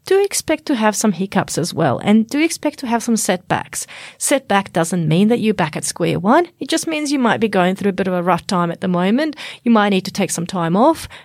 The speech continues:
and just to recharge your batteries and, um, allow yourself just to rest before you can look that, that issue with a fresh set of eyes. So do expect that. I think that's part and parcel of the, of the, of the cycle of being self-employed as well.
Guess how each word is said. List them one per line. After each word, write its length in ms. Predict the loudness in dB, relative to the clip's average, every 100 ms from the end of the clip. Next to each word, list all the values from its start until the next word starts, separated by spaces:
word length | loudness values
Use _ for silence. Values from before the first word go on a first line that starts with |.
| -2
and 160 | 0 0
just 160 | -2
to 100 | -4
recharge 460 | -2 -2 0 -2 0
your 100 | 0
batteries 680 | 0 0 0 2 2 -2 -8 -4
and, 600 | 0 2 0 0 -4 -8 -16 -20 -16 -2
um, 260 | -2 0 0
allow 220 | 0 0
yourself 500 | -2 -2 -2 -4 -6
just 260 | -8 -8
to 120 | -6 -2
rest 320 | -2 -2 -4
before 320 | -8 -4 -2
you 140 | -2
can 180 | -2 -4
look 200 | -4 -6
that, 240 | -2 -2 -4 _ _ _ -8
that 180 | -8 -6
issue 340 | -6 -4 -4
with 140 | -6
a 40 | -8
fresh 280 | -8 -6 -6
set 140 | -4
of 100 | -2
eyes. 400 | -2 -2 -4 -8 -10 -18 -20 _ -4
So 360 | 2 4 4 0 _
do 180 | 0 4 2
expect 400 | 2 0 0 0
that. 180 | -2
I 60 | 0
think 180 | 0 2
that's 160 | 0
part 320 | 2 4 4 2 0
and 420 | 2 2 0 -2
parcel 480 | 4 6 6 6 4
of 200 | 4 4
the, 220 | 4 4 0 -14 -4
of 160 | -4 2
the, 180 | 2 2
of 100 | -2
the 80 | -2
cycle 580 | 2 6 6 6 4 4
of 140 | 2
being 220 | 2 2
self-employed 580 | 2 0 0 0 2 4
as 160 | 2 4
well. 320 | 6 6